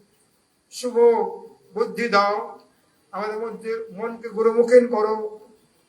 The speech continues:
আমা-, আমাদের মনকে ভগ-, ভগবতমুখী করো,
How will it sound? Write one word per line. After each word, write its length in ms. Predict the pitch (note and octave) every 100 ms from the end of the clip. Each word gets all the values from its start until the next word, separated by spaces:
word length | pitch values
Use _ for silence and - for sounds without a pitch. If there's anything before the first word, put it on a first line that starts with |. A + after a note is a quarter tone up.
| -
আমা-, 420 | G3+ A3+ A#3 -
আমাদের 400 | G3 G#3 A3+ A3+
মনকে 380 | A#3 A#3 A#3 A#3+
ভগ-, 300 | F3+ G3 - - _ _
ভগবতমুখী 580 | F#3+ A3 A#3 A#3 A#3+ B3+
করো, 460 | A#3+ A3 G#3 -